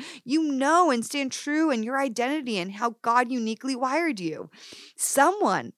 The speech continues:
is going to see that. And even if they don't right now, guess who does see it? God sees it. My goodness, he does. You guys,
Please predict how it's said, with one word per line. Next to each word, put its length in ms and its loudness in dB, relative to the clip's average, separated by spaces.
is 180 2
going 300 2
to 80 0
see 240 0
that. 340 -6
And 160 4
even 260 6
if 200 4
they 180 6
don't 320 6
right 200 4
now, 240 0
guess 280 0
who 100 2
does 280 6
see 240 -4
it? 240 -14
God 380 0
sees 320 -6
it. 260 -2
My 360 -4
goodness, 520 0
he 140 -6
does. 680 -4
You 140 -2
guys, 480 6